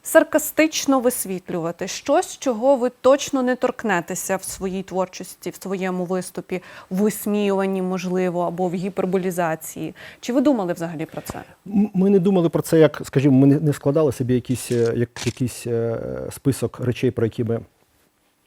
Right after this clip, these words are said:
Speaker 2: не можемо жартувати, але звісно, що ми як люди, які живемо в цьому суспільстві, які так само переживають всі, е, події, і в тому числі і драматичні, і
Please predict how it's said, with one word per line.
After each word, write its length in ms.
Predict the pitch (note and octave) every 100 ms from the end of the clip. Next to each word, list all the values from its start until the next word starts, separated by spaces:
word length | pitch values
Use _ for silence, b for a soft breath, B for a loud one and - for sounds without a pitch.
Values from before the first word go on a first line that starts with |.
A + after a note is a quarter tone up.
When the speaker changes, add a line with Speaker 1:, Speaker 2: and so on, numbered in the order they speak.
| -
Speaker 2:
не 120 | B2 C3+
можемо 300 | C3+ C#3 B2
жартувати, 460 | C#3 F3+ A3 D#3+ B2+
але 140 | C3+
звісно, 320 | C3 G#3+ -
що 120 | -
ми 120 | B2+ C#3
як 240 | C3 -
люди, 380 | C3 D#3 B2+ A#2 B B
які 200 | A#2 B2
живемо 300 | A#2+ C3 C3
в 40 | A#2+
цьому 200 | C3 B2
суспільстві, 520 | - - D#3 D#3 A#2
які 240 | A2+ B2+
так 220 | B2 B2 -
само 240 | C3 A#2
переживають 600 | B2+ A#2 A#2 B2 A2+ - b b -
всі, 360 | - A#2+ B2
е, 240 | B2 B2 A#2
події, 580 | B2+ A#2+ D#3 D3+ B2+ A#2+
і 40 |
в 40 |
тому 200 | - B2+
числі 260 | A2+ A2 A#2
і 40 |
драматичні, 640 | A2+ A#2 A#2 C#3+ B2 - A#2+
і 180 | B2 A#2+